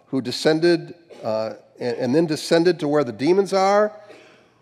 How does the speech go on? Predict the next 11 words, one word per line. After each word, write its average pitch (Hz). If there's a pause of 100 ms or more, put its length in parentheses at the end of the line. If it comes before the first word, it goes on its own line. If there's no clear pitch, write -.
(600)
or 110
was 120
talking 147
to 117 (200)
human 143
spirits - (500)
in 196
hell, 196
or 196 (880)
speaking 147
to, 127